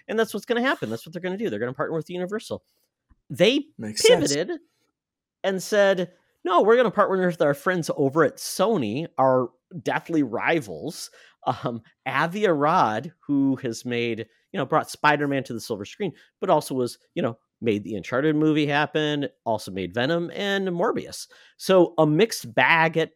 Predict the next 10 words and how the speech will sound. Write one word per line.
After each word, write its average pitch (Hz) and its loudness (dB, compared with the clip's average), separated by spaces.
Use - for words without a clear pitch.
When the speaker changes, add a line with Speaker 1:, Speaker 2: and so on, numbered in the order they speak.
Speaker 1:
best. - -4
<laughs> - -12
Speaker 2:
<laughs> - -10
Yeah. 151 6
Speaker 1:
Uh, - -20
uh, 127 4
Nintendo 151 -2
is, - -4
uh, 117 0
funding, 139 -4